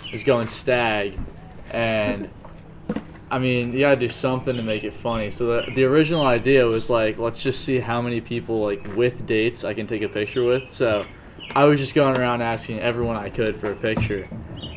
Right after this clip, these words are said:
and, uh, about,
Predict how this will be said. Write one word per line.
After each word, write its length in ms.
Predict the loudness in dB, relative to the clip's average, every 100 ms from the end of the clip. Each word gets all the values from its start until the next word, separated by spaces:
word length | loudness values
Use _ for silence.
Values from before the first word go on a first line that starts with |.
| -6
and, 540 | 0 2 2 0 -2 -6 -12 -16 -18 -18 -16 -14 -14 -18 -18 -18 -8
uh, 440 | -2 0 2 0 -4 -10 -18 -18 -20 -20 -20 -18 -6
about, 440 | 4 8 8 6